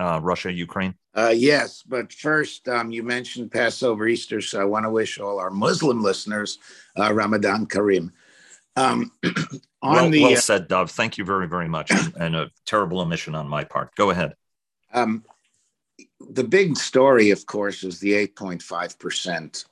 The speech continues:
Speaker 2: uh, inflation, the highest since, I think, eighty-two, maybe even earlier. What that means is that if Congress simply adds forty billion dollars like it did this past year,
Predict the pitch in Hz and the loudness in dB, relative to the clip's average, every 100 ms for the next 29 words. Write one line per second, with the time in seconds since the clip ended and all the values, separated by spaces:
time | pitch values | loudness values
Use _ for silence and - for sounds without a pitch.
0 | _ - 82 71 - 87 - 98 92 90 | _ -4 -2 0 0 0 2 4 4 4
1 | - 62 - - 82 80 104 104 92 - | 0 -4 -6 -4 -2 2 2 2 0 -4
2 | - - - 82 76 78 73 - 85 80 | -12 -14 -6 -6 -4 -4 -4 -2 0 4
3 | 85 82 78 - 92 78 - _ _ - | 4 4 2 2 2 2 0 _ _ -8
4 | 85 80 82 80 80 82 85 80 60 - | -2 2 2 2 2 2 2 2 2 -4
5 | - - - - - - - 98 98 143 | -12 -18 -16 -16 -16 -12 0 2 4 2
6 | 143 113 127 127 120 95 98 90 - 92 | 2 0 -2 -2 -4 -4 -4 -4 -4 -2
7 | 92 87 - - 131 131 135 123 101 - | -2 -6 -10 -10 -6 -2 0 0 -2 -10
8 | - 113 107 101 90 92 95 92 87 - | -10 -8 0 2 2 2 2 0 -2 -10
9 | - 101 104 95 82 95 92 87 82 82 | -4 -2 0 0 2 2 2 0 -2 -2
10 | 87 82 65 62 - 67 76 - 87 76 | -2 -2 -6 -10 -14 -12 -12 -6 -4 -2
11 | - - 85 87 - 101 98 107 | -4 -2 -2 0 0 4 4 2